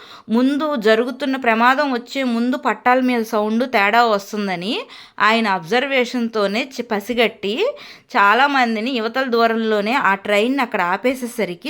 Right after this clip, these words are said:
చాలామంది ఆ ప్రమాదం నుంచి బయటపడ్డారనమాట.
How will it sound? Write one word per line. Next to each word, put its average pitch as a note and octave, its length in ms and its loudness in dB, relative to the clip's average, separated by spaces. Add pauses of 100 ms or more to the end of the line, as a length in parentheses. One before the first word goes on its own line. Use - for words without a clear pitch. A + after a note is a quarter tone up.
(120)
చాలామంది A3+ 720 2
ఆ B3+ 100 4
ప్రమాదం A3 540 0
నుంచి G#3+ 200 -4
బయటపడ్డారనమాట. F#3 1200 -2